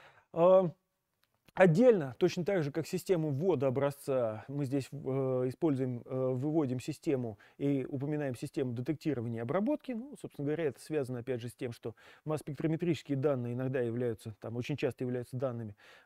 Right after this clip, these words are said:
высокой плотности, для, собственно говоря, сбора,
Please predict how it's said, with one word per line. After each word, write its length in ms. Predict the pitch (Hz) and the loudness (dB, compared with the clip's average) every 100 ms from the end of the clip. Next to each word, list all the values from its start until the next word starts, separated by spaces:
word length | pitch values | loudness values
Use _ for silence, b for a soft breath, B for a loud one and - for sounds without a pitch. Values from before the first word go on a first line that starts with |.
| - | -4
высокой 420 | 156 180 139 143 | -2 0 -2 -2
плотности, 580 | 208 247 220 214 220 190 B B B B B B B B | 0 0 0 -4 -4 -4 B B B B B B B B
для, 440 | 143 139 196 180 139 - | 0 6 6 6 4 -2
собственно 360 | 180 151 180 | -2 0 2
говоря, 400 | 180 185 185 151 - | 4 6 4 2 0
сбора, 480 | 143 220 196 160 | 0 6 6 4